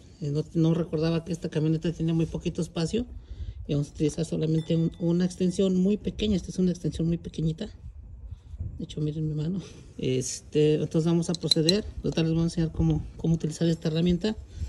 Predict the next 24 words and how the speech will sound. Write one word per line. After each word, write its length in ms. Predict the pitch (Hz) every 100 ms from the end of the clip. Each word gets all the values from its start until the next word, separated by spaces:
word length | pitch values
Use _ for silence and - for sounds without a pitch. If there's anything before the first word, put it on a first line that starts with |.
| - - -
Esta 180 | 185 208
herramienta, 360 | 196 190 202
olvidé 540 | 202 180 170 165 165 190
decirles 320 | 180 190 180
que 80 | 190
es 140 | -
una, 360 | 196 196 180 175
bueno, 280 | 180 180 175
es, 320 | 180 - - - - - - - - - - - - - - - - - - - - - - - -
es, 400 | 165 170 - -
este, 340 | 165 - 151
noventa 340 | 147 147 143 151
y 60 |
tres 320 | 147 185 185 -
quince 440 | 202 196 - 160
es 100 | 160
la 100 | 165
medida 420 | 160 151 156 160 147 - 147
del 180 | 143
filtro 360 | - 151 156 147
para 180 | 139 143
esta 180 | - -
camioneta. 540 | 143 135 139 - - - - - - - - - - - - - -
Ok, 220 | 139